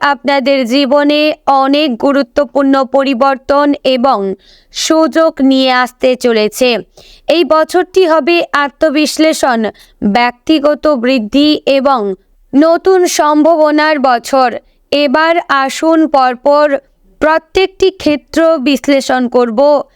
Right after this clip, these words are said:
তারপরেই জানতে পারবেন আপনাদের জীবনে কোন কোন ক্ষেত্রে সাবধানতা অবলম্বন করে চলতে হবে, কোন কোন ক্ষেত্রে আপনাদের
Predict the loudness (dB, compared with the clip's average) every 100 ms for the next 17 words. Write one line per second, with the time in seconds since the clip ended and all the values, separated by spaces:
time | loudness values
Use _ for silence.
0 | _ _ _ -2 -2 0 0 0 0 0
1 | 0 -2 -2 -2 0 -2 -2 0 0 -2
2 | -4 -2 -2 0 -2 0 -2 0 0 2
3 | 0 0 -2 -2 -2 -2 -2 -4 -2 -2
4 | 0 -2 -6 _ _ -4 -2 -2 -2 -2
5 | 0 0 0 0 0 0 2 2 0 0
6 | 0 -2 -2 -2 -2 0 0 0 0 -2
7 | -4 -2 -4 -2 -4 -4 -2 -2 -2 -4
8 | -2 0